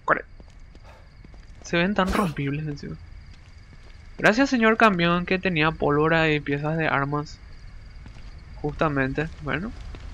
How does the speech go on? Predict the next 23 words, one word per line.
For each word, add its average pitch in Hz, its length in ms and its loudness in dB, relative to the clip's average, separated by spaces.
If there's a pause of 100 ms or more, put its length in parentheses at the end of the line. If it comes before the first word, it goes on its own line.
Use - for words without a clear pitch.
(180)
Chao, 180 480 -2
señor 165 420 -4
camión. 156 560 -2 (1200)
La, 143 340 -2 (140)
¡ay, 185 160 10
un 175 140 6
hilo! 175 400 8 (2000)
Ah, 170 140 12
un 196 120 6
G 196 260 2
S, 190 500 -2
no, 160 200 2
G, 170 480 0
sí, 170 220 -6 (140)
G - 400 2
cinco 180 560 0
N. 151 320 2 (720)
G 165 240 8
S 160 340 2
N. 143 220 -2
¿Subir? 170 360 -2 (500)
¿Dónde 165 180 -2
veo? 151 120 -2